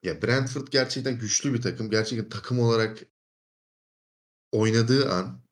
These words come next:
yani bunu sürekli yapmıyor belki. Çok mağlubiyet serisi yaşadı. Çok kötü dönemlerden geçti ama takım olarak sahaya kendini verdiği zaman çok güçlü bir takım. Hani bunu geçmişte de örneği, yani sen Ber-, Burnley'nin de bazı güçlü yanlarını söylüyoruz. İşte iki sene önce, geçen sene falan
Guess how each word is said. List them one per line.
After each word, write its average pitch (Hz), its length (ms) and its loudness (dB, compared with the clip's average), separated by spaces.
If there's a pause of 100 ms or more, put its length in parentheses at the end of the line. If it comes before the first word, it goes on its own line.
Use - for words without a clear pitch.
(120)
yani 90 220 -6
bunu 104 120 -4
sürekli 113 420 -2
yapmıyor 107 380 0
belki. 80 220 -2
Çok - 420 -4 (380)
mağlubiyet 92 460 2
serisi 85 380 -4
yaşadı. 85 260 -8
Çok 120 240 -6
kötü 92 200 -2
dönemlerden 95 640 -2
geçti - 280 -4
ama 120 280 -4 (440)
takım 127 280 -2
olarak 123 340 2
sahaya 101 340 -2
kendini 107 420 -2
verdiği 98 360 0
zaman 101 360 -4 (760)
çok 123 240 0
güçlü 113 320 4
bir 87 100 -4
takım. 80 320 -6 (100)
Hani 95 260 -4
bunu 104 320 -2 (220)
geçmişte - 460 -2
de 110 60 2
örneği, 87 280 -2
yani 90 160 -4
sen 87 260 -6
Ber-, 104 260 2
Burnley'nin 139 480 2
de 120 140 2
bazı 92 280 2
güçlü - 320 -6
yanlarını 85 360 -4
söylüyoruz. 90 380 -6
İşte - 220 -6
iki 101 180 -6
sene 107 200 -2
önce, 107 300 0
geçen 107 480 -2
sene 107 220 -2
falan 104 340 -2